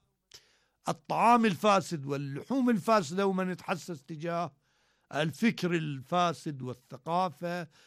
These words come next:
الفاسدة، الثقافة الجنسية الفاسدة اللي تدخل بلادنا ما نتحسس منها، ولكن اللحوم الفاسدة، الأسماك المعلبة الفاسدة،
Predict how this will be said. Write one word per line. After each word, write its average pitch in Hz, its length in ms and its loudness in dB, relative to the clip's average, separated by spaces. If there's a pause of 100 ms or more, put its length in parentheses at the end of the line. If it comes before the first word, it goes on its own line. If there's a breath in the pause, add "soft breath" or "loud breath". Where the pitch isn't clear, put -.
(280 soft breath)
الفاسدة، 170 760 0
الثقافة 208 640 2
الجنسية 196 640 0
الفاسدة 196 920 -2 (680 soft breath)
اللي 160 200 -4
تدخل 185 360 -4
بلادنا 190 640 -2 (200 soft breath)
ما 247 140 0
نتحسس 202 640 -4
منها، 147 400 -10 (220 soft breath)
ولكن 202 540 2
اللحوم 202 520 0
الفاسدة، 160 840 -4 (880 soft breath)
الأسماك 220 720 4
المعلبة 208 640 2
الفاسدة، 165 840 -4